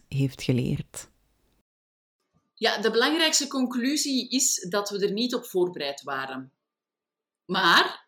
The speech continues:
Speaker 2: gezien het feit dat we er niet op voorbereid waren, dat het toch wel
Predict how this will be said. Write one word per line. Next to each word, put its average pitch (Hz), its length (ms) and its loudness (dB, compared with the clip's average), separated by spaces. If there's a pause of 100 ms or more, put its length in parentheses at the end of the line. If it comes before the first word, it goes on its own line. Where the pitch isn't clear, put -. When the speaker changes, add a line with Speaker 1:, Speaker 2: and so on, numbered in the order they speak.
Speaker 2:
gezien 196 380 0
het 359 160 0
feit 156 200 -2
dat 156 100 -8
we 156 60 -12
er 151 60 -12
niet 151 140 -6
op - 120 -10
voorbereid 139 500 -8
waren, 277 380 -8 (640)
dat 175 400 -6
het 180 160 -4
toch - 200 -2
wel 165 380 -2